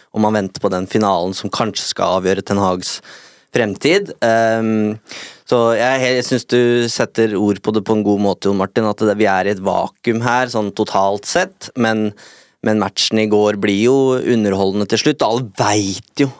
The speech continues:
at, liksom, alt kommer ikke til å ordne seg på nitti minutter mot Sheffield United, liksom. De har disse problemene. Det er personlig fei-, feil fra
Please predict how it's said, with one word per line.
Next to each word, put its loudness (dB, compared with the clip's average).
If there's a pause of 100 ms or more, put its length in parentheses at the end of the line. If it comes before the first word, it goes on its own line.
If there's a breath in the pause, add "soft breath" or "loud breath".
at, -2
liksom, -2 (500 soft breath)
alt 0
kommer -2
ikke -6
til 0
å 2
ordne -6
seg -2 (440)
på 0
nitti -4
minutter -2
mot -2
Sheffield -2
United, -2
liksom. -2
De 0
har 2
disse -2
problemene. 0
Det 2
er 0 (340 loud breath)
personlig 2
fei-, 0
feil 0
fra 2